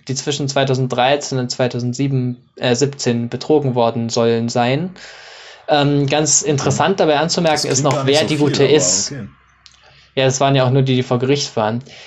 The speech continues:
Speaker 1: Aber sie
Speaker 2: Klar.
Speaker 1: ist auch, ähm, sowieso jemand, den man schon kennen sollte. Allerdings eher in einem positiven, ähm,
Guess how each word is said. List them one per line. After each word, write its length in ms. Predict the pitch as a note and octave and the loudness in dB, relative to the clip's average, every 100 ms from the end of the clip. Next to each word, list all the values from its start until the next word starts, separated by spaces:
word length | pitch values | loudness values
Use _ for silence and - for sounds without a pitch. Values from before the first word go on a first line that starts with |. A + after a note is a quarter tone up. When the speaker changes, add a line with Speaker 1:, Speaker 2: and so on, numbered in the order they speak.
| - | -8
Speaker 1:
Aber 200 | - C#3+ C#3+ C#3 | 0 2 2 -2
sie 220 | D3+ C3+ D3 | -2 0 2
Speaker 2:
Klar. 80 | F#3+ F#3+ | 2 2
Speaker 1:
ist 180 | - | 0
auch, 340 | D#3+ D3+ D3+ - | 2 4 2 0
ähm, 360 | D3 C#3+ C#3+ C3+ | 2 2 4 4
sowieso 580 | C#3 C#3 C3+ F3 G#3 - | 4 2 4 4 4 2
jemand, 640 | - C3+ C3 C3 B2+ - - | -2 0 2 2 0 -2 0
den 140 | C3 | 2
man 180 | B2+ B2 | 2 0
schon 240 | - A#2 | -2 -4
kennen 360 | - G3 A3 C#3 | -2 0 2 2
sollte. 540 | A#2+ A2 A2 C3 D#3+ - - - - - | 2 2 2 2 0 -4 -18 -20 -20 -6
Allerdings 400 | C#3+ D3 D3 C3+ | 0 2 2 0
eher 320 | C3+ D#3 D#3 | 2 2 2
in 220 | - C3+ C3 | 2 2 2
einem 460 | B2 A#2+ A#2+ A#2 - _ - _ _ - _ _ _ | 2 2 0 -4 -10 _ -14 _ _ -20 _ _ _
positiven, 640 | - F#3+ F3 B2+ B2 A#2 A#2+ | 0 0 0 0 0 -2 -2
ähm, 340 | A2+ A2+ B2 | -4 -4 -8